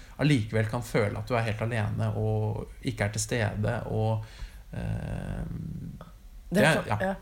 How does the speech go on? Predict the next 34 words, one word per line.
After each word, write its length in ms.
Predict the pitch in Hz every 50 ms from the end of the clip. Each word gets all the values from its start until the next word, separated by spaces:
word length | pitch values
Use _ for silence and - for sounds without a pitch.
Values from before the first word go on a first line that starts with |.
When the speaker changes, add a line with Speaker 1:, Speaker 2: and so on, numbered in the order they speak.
| - -
Speaker 2:
Det 80 | 196 220
er 60 | 254
sånn 160 | 226 240 220
jeg 100 | 214 214
tenker 220 | 214 214 180 175 160
baseballspillere, 1040 | 165 147 - - - - - 156 156 165 165 - - - 175 165 156 165 170 233 226 - - - - -
som 120 | 208 202
står 280 | 190 - 185 170 160 165
og 340 | 165 156 156 151 156 170 165
Speaker 1:
Mm. 60 | 156 143
Speaker 2:
helt 240 | 139 151 151 156 156 - - - -
ytterst 460 | - 170 - - - - 202 208 - -
for 140 | - - 190
å 60 | 180
ta 80 | - 196 151 127
imot 180 | 139 156 147
ballen. 300 | 147 - 92 147 214 220 - - - - - - - -
Speaker 1:
Ja. 120 | 131 160 170 - - - - -
Speaker 2:
<laughs> 200 | 370 339 285 254
Bare 140 | 247 233 233
føle 200 | 233 190 147 151
seg. 220 | 156 170 220 254 - - - - - - -
Det 80 | -
er 60 | 220 147
Speaker 1:
Ja. 60 | 180
Speaker 2:
ikke 320 | 247 - - - - 151
noe 100 | 143 156
å 80 | 170 170 151 139
gjøre. 120 | 202 254 - - - - - - - - - - - - - - - - - -
Speaker 1:
Så 140 | - 156 156
selv 160 | - 147 131 139
om 80 | 156 160
man 80 | - 135
er 80 | 151